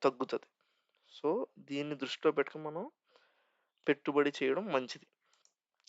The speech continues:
అసలు మన వాల్యూ అసలు ఎలా ఎక్స్‌ప్లెయిన్ చేస్తామంటే, ఒక లక్ష రూపాయలు పెట్టి ఈరోజు ఒక సరుకు కొనుక్కున్నామంటే, ఒక వస్తువు ఈరోజు కొనుక్కున్నామంటే, అదే వస్తువు ఒక ఐదు సంవత్సరాల తర్వాత సగటు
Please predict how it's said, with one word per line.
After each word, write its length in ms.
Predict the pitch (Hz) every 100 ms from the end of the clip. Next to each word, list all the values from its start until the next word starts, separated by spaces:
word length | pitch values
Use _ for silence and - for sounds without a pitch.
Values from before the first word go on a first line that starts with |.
| -
అసలు 220 | 131 147
మన 200 | 143 139 135
వాల్యూ 300 | 117 123 143 - _ -
అసలు 200 | 151 135
ఎలా 240 | 127 127 139 - 131
ఎక్స్‌ప్లెయిన్ 360 | - 139 127
చేస్తామంటే, 500 | 123 - 123 117 147 294 - _ _ _ _ _ -
ఒక 120 | 151
లక్ష 200 | 131 -
రూపాయలు 280 | 151 156 165
పెట్టి 180 | 170 160
ఈరోజు 200 | 143 139
ఒక 100 | 143
సరుకు 260 | - 127 -
కొనుక్కున్నామంటే, 640 | 135 - 131 131 127 - - -
ఒక 100 | -
వస్తువు 360 | 123 123 - 165
ఈరోజు 260 | 151 139 135
కొనుక్కున్నామంటే, 800 | 135 131 131 127 131 127 - - _ _ - _ _ _ -
అదే 300 | 120 120 165 208
వస్తువు 440 | 170 131 - - 156
ఒక 120 | -
ఐదు 200 | 127 214
సంవత్సరాల 420 | - 135 - 151
తర్వాత 420 | 135 123 123 131 - - - _ _ _ _ -
సగటు 580 | - 123 135 139 -